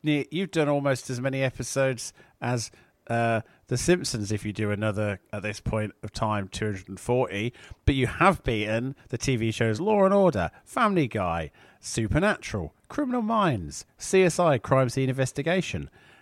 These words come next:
Dallas. I only did three hundred fifty-seven. You've trounced Dallas. Bonanza did four hundred and thirty-one, and that was in time when there was barely any telly on. But, you know, you're not beating Lassie. Lassie did five hundred ninety-one. So, you know,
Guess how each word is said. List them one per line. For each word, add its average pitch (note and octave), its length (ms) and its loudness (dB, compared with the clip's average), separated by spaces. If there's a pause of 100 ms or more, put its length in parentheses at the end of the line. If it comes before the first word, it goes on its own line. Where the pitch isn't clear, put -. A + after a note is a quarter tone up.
(240)
Dallas. E3+ 680 -2
I F3+ 80 -4
only A3 120 -2
did G2 160 -8
three A#2+ 160 -2
hundred A#2+ 180 -2
fifty-seven. C3 680 -4
You've B2 220 -10
trounced - 440 -2
Dallas. - 640 -6 (720)
Bonanza G3 420 2
did A#2+ 160 -2
four B2+ 220 0
hundred A2+ 180 -4
and A2 80 -10
thirty-one, C#3+ 440 2
and B2+ 60 -6 (240)
that A3 100 -4
was A#3+ 120 -2
in G2 80 -4
time F2 260 -6
when G2+ 60 -8
there A#2 80 -4
was A2+ 80 -2
barely B2+ 400 0
any D#3 160 0
telly G#3 340 -2
on. C#2+ 220 -6 (800)
But, C3 220 2
you C3+ 100 0
know, B2+ 80 4
you're C3 160 2
not - 320 0
beating B2 240 -2
Lassie. A2 580 -4
Lassie A2+ 260 -4
did A2 160 -4
five G#2+ 220 -2
hundred G2+ 220 -4
ninety-one. F#2+ 720 -6
So, - 180 -8
you G#2 160 -4
know, F2+ 220 -4